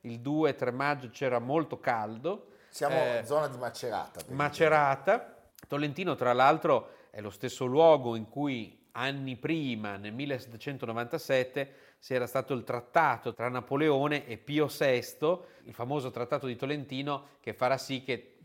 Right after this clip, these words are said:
Speaker 1: tantissimi capolavori finiranno al Louvre, no? È la, mm, fine della prima invasione dell'Italia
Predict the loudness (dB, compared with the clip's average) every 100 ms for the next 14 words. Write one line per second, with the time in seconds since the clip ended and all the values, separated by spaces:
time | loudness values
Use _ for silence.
0 | _ _ -16 -10 -10 -10 -10 -8 -8 -4
1 | -2 0 0 0 -2 -6 -12 -12 -8 -8
2 | -8 -10 -8 -8 -8 -10 -10 _ _ _
3 | _ -16 -12 -12 -12 -12 -10 -10 -12 -16
4 | -18 -20 -20 -20 -20 -20 _ -6 -6 -8
5 | -10 -10 -14 -12 -10 -10 -10 -10 -10 -6
6 | -4 -4 -6 -10 -12 -14 -14 -16 -8 -6
7 | -6 -8 -8 -8